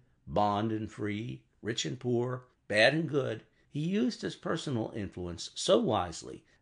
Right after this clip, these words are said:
that he was soon the inspecting physician of three prisons,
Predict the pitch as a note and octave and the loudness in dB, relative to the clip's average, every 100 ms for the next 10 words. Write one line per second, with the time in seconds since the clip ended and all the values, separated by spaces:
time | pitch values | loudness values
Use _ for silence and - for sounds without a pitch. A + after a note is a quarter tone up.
0 | - D3+ E3 D#3+ D#3+ - - A#3 A3+ F#3+ | -2 2 2 2 0 0 2 2 2 0
1 | D3 C#3 - - A#2 - A2 G#2 A2 F2+ | -2 -4 -6 -2 -2 -2 -6 -4 -10 -8
2 | G2 - D3+ F#3 C3 - - C#3 C#3 D3 | -8 -6 -6 -2 -4 -4 -12 -8 -6 -8
3 | - - C#4 A#3+ - D2+ - - | -12 -8 -6 -4 -6 -10 -14 -20